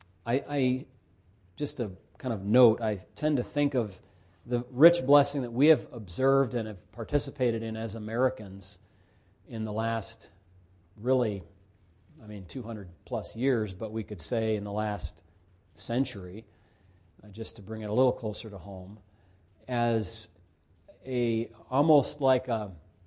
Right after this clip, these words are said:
a model, if you will, of what it will be like in the future, but not exactly. The condition of humanity has so elevated from, say, five hundred years ago until the present, that same kind of elevation, only greater, will happen from where we are now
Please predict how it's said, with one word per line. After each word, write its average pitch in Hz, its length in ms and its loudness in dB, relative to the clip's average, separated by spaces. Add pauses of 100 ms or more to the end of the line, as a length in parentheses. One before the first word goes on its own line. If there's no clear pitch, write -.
(300)
a 120 80 -4
model, 131 640 2
if - 180 -12
you 110 120 -6
will, 104 440 -4
of 104 160 -8
what 127 100 2
it 123 100 -2
will 113 120 -8
be 117 140 -4
like 113 300 -2
in 113 140 -14
the 101 60 -12
future, 123 420 -4
but 101 220 -14
not 143 200 0
exactly. 104 680 -4 (1040)
The 120 300 4
condition 156 600 8
of 131 120 4
humanity 139 640 6
has 113 200 0
so 156 420 10
elevated 120 680 8
from, 113 340 -2
say, 131 300 4
five 123 280 4
hundred 120 220 -2
years 123 260 2
ago 110 260 -4
until 110 280 -4
the 107 80 -4
present, 110 540 -2 (720)
that 143 260 6
same 156 340 6
kind 151 260 4
of 135 100 4
elevation, 131 640 6
only 123 240 0
greater, 135 340 8
will 120 140 6
happen 120 340 2
from 110 220 -8
where 131 160 4
we 120 160 4
are 110 140 2
now 110 520 -2